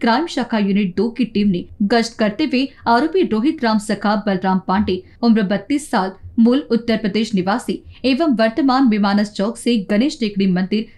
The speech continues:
सड़क किनारे शिव मंदिर पुलिस स्टेशन सीताबर्डी नागपुर निवासी को गिरफ्तार किया है, जिसके पास से रॉयल एनफील्ड एम एच तीस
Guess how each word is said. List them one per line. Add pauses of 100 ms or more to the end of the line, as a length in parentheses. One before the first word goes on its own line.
सड़क
किनारे
शिव
मंदिर (120)
पुलिस
स्टेशन
सीताबर्डी (220)
नागपुर
निवासी
को
गिरफ्तार
किया
है, (280)
जिसके
पास
से
रॉयल
एनफील्ड (320)
एम
एच
तीस